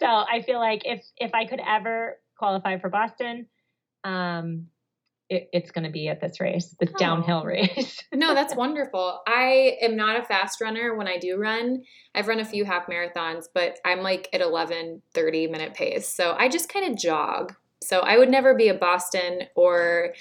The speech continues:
Speaker 2: New York or Chicago marathon runner, but I admire those that can keep that pace to make it. So.
Speaker 1: Thank you.
Speaker 2: <laughs> Well, this has been wonderful, as I said.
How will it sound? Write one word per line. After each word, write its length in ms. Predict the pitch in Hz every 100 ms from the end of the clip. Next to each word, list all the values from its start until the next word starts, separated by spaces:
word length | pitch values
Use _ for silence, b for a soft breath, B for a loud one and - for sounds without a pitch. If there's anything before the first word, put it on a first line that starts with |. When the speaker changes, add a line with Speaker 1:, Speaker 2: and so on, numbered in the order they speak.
| B B -
Speaker 2:
New 80 | 214
York 360 | 202 196 190
or 60 | 190
Chicago 520 | 202 196 185 170 165
marathon 420 | 165 170 170 165
runner, 360 | 156 - 160 165
but 300 | 165 156 - -
I 340 | 180 185 185 -
admire 400 | 185 175 170 170
those 260 | 147 - -
that 120 | 175
can 300 | 180 170 180 B B B B _ _
keep 260 | - 220 214
that 180 | 185 -
pace 380 | 185 165 - -
to 180 | 170
make 260 | 170 160 160
it. 240 | 156 - 220 202 _ -
So. 600 | - - 160 - 226 - - _ _ 214
Speaker 1:
Thank 280 | 196 196
you. 240 | 190 175 175 -
Speaker 2:
<laughs> 400 | 254 254 277 269 B B B B B
Well, 520 | 262 285 285 277 - -
this 240 | 254 302
has 140 | 403
been 160 | - 381
wonderful, 500 | 233 226 240 233 233
as 220 | 226 233
I 100 | 254
said. 540 | 254 233 214 214 214